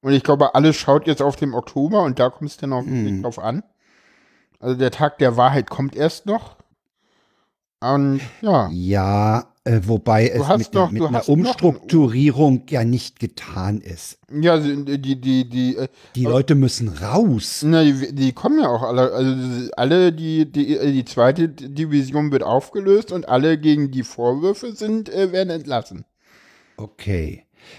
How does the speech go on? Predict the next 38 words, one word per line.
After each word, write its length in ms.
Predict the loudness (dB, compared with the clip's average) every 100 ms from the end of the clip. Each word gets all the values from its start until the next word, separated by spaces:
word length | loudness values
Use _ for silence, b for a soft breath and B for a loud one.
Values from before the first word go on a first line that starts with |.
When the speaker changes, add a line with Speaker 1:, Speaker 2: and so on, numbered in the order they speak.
| 0
Speaker 2:
Weißt 300 | 0 2 0
du, 60 |
was 160 | 2 4
Speaker 1:
Was 60 | 2
Speaker 2:
mir 40 |
in 60 | 4
Speaker 1:
so 60 |
Speaker 2:
dem 140 | 2 2
Speaker 1:
zwanzig 260 | 2 2
Speaker 2:
Zusammenhang 180 | 2 4
Speaker 1:
Leute 180 | 4 2
sind 60 | 2
Speaker 2:
aufgefallen 440 | 0 0 2 2 2
Speaker 1:
oder 160 | 0
so. 60 | -2
Speaker 2:
ist 80 | -6 -6
oder 240 | 0 2 4
eingefallen 640 | 4 4 2 2 2 2
ist? 320 | -2 -4 -8 _
Speaker 1:
Ja. 360 | 0 2 4 2
Speaker 2:
Es 80 | 0
gibt 180 | -2 0
ja 80 |
diesen, 320 | 0 -2 -2 -6
es 140 | -6
gibt 180 | -6 0
ja 60 | 2
in 160 | 4
Bezug 360 | 2 0 -4 0
auf, 260 | 0 0 -6 -2
auf, 260 | 0 0 -4
auf 140 | -4
Vorratsdatenspeicherung 1400 | 0 2 4 2 0 -2 0 0 -2 -2 0 0 0 -2 -2
oder 200 | 0 2
überhaupt 360 | 4 2 2
Datensammlung 640 | 0 2 0 0 2 2 2
den 140 | 0
Spruch, 380 | -2 -2 -2